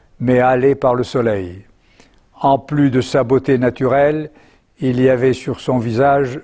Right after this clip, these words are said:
une lumière, la même que celle qui avait émané de son père, mais plus forte encore chez le fils,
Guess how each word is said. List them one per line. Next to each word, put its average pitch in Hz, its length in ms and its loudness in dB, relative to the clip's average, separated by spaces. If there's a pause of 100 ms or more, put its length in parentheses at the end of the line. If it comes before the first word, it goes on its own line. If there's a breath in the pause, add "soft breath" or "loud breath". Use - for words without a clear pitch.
(120)
une 127 240 -2
lumière, 120 840 0
la 110 200 -2
même 123 340 -2
que 127 140 -2
celle 120 500 0 (920 soft breath)
qui 127 220 0
avait 127 320 0
émané 123 420 0
de 123 100 -2
son 117 240 -2
père, 92 540 -2 (540 soft breath)
mais 123 160 2
plus 143 240 0
forte - 360 -4
encore 143 560 0
chez - 160 -4
le 123 100 -2
fils, - 560 -8